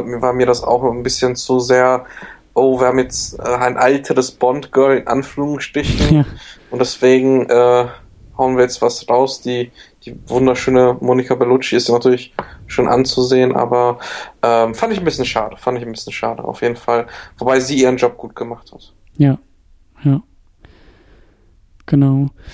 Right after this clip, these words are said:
Speaker 2: Ähm, wir sind im Spoiler-Part. Wir können, wir können auch über die Sachen, die uns, äh, gefallen haben, noch ein bisschen konkreter sprechen. Und, ähm, das sind für mich auch die, die,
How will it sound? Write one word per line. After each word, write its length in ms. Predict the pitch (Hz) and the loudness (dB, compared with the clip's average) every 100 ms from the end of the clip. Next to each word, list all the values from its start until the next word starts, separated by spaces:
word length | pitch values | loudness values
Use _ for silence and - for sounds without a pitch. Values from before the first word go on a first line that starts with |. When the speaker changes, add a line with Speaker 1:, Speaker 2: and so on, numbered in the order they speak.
| - - - | -18 -18 -4
Speaker 2:
Ähm, 480 | 185 170 175 175 170 _ - _ _ _ _ - - | 2 2 2 2 -2 _ -20 _ _ _ _ -6 2
wir 80 | 170 | 4
sind 120 | 214 | 6
im 80 | 196 | 4
Spoiler-Part. 560 | - 180 175 - 139 | 2 2 2 2 0
Wir 80 | 147 | 0
können, 340 | 165 180 170 | 0 0 0
wir 80 | 160 | -2
können 200 | - 180 | 0 0
auch 140 | 180 185 | 0 0
über 140 | 151 | 2
die 80 | 139 | 2
Sachen, 300 | - 139 175 | 0 2 4
die 100 | 156 | 4
uns, 360 | 160 147 - | 4 2 -4
äh, 340 | - 151 147 143 - - | -2 0 2 0 -4 -6
gefallen 400 | 143 165 165 147 | -2 0 2 4
haben, 200 | 139 135 | 4 4
noch 120 | 139 | 2
ein 60 | 139 | 2
bisschen 540 | 135 147 139 147 190 | 0 0 0 0 -6
konkreter 420 | - 151 - 147 139 | -2 -2 0 0 0
sprechen. 500 | - 151 - 170 180 | 0 0 2 0 2
Und, 500 | 156 147 147 - 233 | 2 4 2 -2 -2
ähm, 380 | 151 143 143 139 _ _ _ _ - - | 2 4 2 0 _ _ _ _ -8 -4
das 140 | 160 | 2
sind 140 | 208 | 2
für 100 | 180 | 4
mich 260 | 185 196 - | 4 4 2
auch 180 | 175 - | -2 -2
die, 400 | - 156 151 147 | -2 0 2 0
die, 440 | 147 143 143 185 | -2 -2 -2 -6